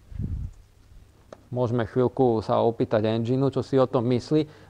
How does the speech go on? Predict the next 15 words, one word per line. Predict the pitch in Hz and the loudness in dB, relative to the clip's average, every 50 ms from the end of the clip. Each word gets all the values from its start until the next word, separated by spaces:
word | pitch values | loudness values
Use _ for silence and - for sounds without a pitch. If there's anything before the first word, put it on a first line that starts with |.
| - | -2
No | 160 151 | 0 2
ten | 208 202 190 | 2 2 2
čierny | - - 214 214 214 214 214 196 | 4 4 4 4 4 4 0 0
teda | - 214 202 190 185 | 2 4 4 6 6
rozhodne | 180 208 208 170 196 180 175 190 185 180 180 175 175 156 143 143 143 151 151 156 160 156 | 6 4 4 2 2 2 2 2 2 2 4 4 2 0 0 -4 -8 -8 -8 -4 -2 0
má, | 151 147 151 165 165 160 151 - | 2 4 4 4 4 4 2 0
má | - 147 147 147 151 | 0 2 2 4 4
akože | 151 151 147 - 143 127 143 | 4 4 4 2 2 2 0
silný | - - - 185 202 202 185 156 127 | 0 0 2 4 4 4 4 4 2
tlak, | - - 127 117 110 135 170 170 - - - _ _ _ _ _ _ _ _ _ _ _ - | 2 2 2 4 4 4 2 0 -2 -10 -20 _ _ _ _ _ _ _ _ _ _ _ -2
ale | 135 123 139 147 151 151 151 151 156 156 156 151 - - - - - - _ _ _ _ _ _ _ _ _ _ _ _ _ _ _ _ _ _ _ _ _ _ - | 2 2 4 6 6 6 6 4 4 2 2 0 -4 -8 -20 -20 -20 -20 _ _ _ _ _ _ _ _ _ _ _ _ _ _ _ _ _ _ _ _ _ _ 0
ešte | 143 139 - 143 135 | 0 2 2 0 0
stále | - - 180 175 170 160 | 2 2 4 4 4 4
aj, | 151 147 147 147 143 147 151 | 4 4 4 2 2 0 0
aj | 139 143 139 | 0 0 0